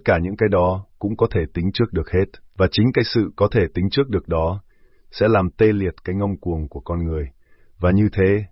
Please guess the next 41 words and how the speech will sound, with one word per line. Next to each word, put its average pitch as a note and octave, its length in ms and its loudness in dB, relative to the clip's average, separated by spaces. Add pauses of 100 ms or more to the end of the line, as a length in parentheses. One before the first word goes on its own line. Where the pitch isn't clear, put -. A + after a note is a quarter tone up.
(140)
lý F#2+ 220 -2
trí F#2+ 220 0
một F#2 200 -2
lần D#2+ 220 0
nữa E2+ 160 0
lại F#2+ 220 -2
thắng. E2+ 300 -4 (880)
Thì E2+ 140 -2
tôi F#2 180 4
xin G2 120 2
thú F#2+ 140 0
nhận G2+ 260 2
với E2 100 -4
quý F#2 140 -2
vị F2 180 -4
rằng, D2+ 300 -2 (640)
con A2 180 4
người G2+ 160 4
chỉ F#2+ 140 -4
còn E2+ 260 -2
mỗi - 140 -2
một A2 220 0
cách A#2+ 220 2
để E2+ 100 -4
làm D#2+ 220 -4
theo F2+ 200 0
ý F#2 160 -2
mình, D2+ 260 -2 (560)
đó F2 120 2
là F#2+ 220 2
cố G2 100 2 (120)
tình E2 260 0
đánh F#2 220 2
mất G#2 200 0
lý F#2 180 -2
trí F2+ 360 -4 (140)
để D#2 140 -6
hóa F2 240 0
điên F#2 160 2
hoàn D#2 220 -4
toàn. D2+ 300 -4